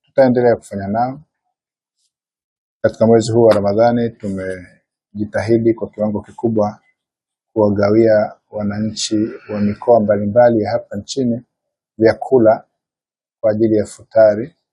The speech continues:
na daku, ambavyo kiukweli, eh, vimeenda kuwasaidia wananchi hawa ambao hawajiwezi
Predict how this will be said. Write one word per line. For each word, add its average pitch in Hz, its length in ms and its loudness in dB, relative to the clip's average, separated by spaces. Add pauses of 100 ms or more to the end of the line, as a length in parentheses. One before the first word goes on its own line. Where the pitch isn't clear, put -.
(440)
na 101 120 -12
daku, 107 500 0 (120)
ambavyo 101 380 -10
kiukweli, 120 640 -4 (880)
eh, 95 220 -12
vimeenda 113 420 2
kuwasaidia 110 720 0
wananchi 107 360 -2
hawa 117 280 4
ambao 107 240 -2
hawajiwezi 104 760 -4